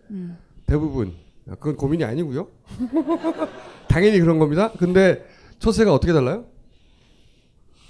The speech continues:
Speaker 1: 어, 아, 그러니까 예를 들면 사람들은 약간, 아, 모르겠어요. 그러니까 이거를 지금 구체적으로 얘기를 드리기가 힘든데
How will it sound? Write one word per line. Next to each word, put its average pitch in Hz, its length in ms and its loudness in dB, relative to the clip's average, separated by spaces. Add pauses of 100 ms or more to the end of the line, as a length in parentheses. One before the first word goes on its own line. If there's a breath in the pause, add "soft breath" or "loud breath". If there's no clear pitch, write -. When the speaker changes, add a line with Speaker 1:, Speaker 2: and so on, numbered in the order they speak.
(640 soft breath)
Speaker 1:
어, 190 640 -12 (180)
아, 226 60 -2
그러니까 233 460 2
예를 208 180 0
들면 196 580 -2 (520 loud breath)
사람들은 254 680 -4 (500 loud breath)
약간, 226 540 -6
아, 214 140 4 (120)
모르겠어요. 214 560 0
그러니까 208 160 -6
이거를 202 360 -2
지금 202 220 0
구체적으로 240 600 6
얘기를 202 240 4
드리기가 190 420 -2
힘든데 240 580 0